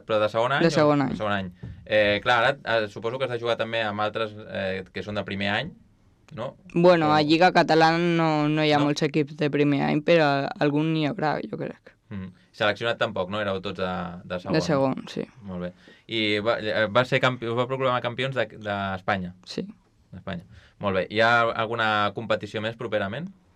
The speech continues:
Speaker 1: Ah.
Speaker 2: Eh, a maig, eh, comença el sector i el campionat ja i tot, això.
Speaker 1: Mhm.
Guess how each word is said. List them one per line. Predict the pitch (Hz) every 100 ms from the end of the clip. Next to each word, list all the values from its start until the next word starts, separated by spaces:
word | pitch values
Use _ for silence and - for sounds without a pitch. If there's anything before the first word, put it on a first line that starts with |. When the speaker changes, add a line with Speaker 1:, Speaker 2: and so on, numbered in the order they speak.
| -
Speaker 1:
Ah. | 104 95 95 -
Speaker 2:
Eh, | 170 170 160 160
a | 156 156
maig, | 165 175 170 - -
eh, | 151 151 147 147
comença | - 160 160 156 170
el | 156
sector | 156 147 - 175 190 185
i | 170
el | 156
campionat | 165 156 147 147 151 151
ja | 151 151 147
i | 147
tot, | - 104 -
això. | - 139 123 120 - _ _
Speaker 1:
Mhm. | 107 95 107